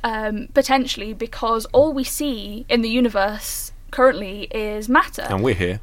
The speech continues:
Speaker 1: Exactly, yeah, yeah. So, so matter and antimatter, when they meet each other, annihilate in a burst of energy, and the matter, yeah, gets dissipated into energy. So if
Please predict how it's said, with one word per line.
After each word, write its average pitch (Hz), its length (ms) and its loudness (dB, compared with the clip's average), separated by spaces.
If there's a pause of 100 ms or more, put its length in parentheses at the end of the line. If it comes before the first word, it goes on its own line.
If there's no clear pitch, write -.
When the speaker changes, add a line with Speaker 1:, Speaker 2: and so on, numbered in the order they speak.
(180)
Speaker 1:
Exactly, 285 420 0
yeah, 302 200 4
yeah. 262 260 0
So, 285 240 4 (140)
so 285 160 4
matter 339 340 -2
and 269 100 -6
antimatter, 277 640 -6
when 240 140 -4
they 233 100 -6
meet 269 320 -6
each - 160 -10
other, 202 380 -6
annihilate 247 580 0
in 220 120 -10
a 202 40 -6
burst 240 360 0
of - 80 0
energy, 123 520 -2 (280)
and 220 380 2
the 226 80 -6
matter, 226 500 -4 (520)
yeah, - 220 -18
gets - 160 -10
dissipated 247 560 -2
into 220 220 -4
energy. 254 480 0 (460)
So 254 680 4 (1040)
if - 460 -4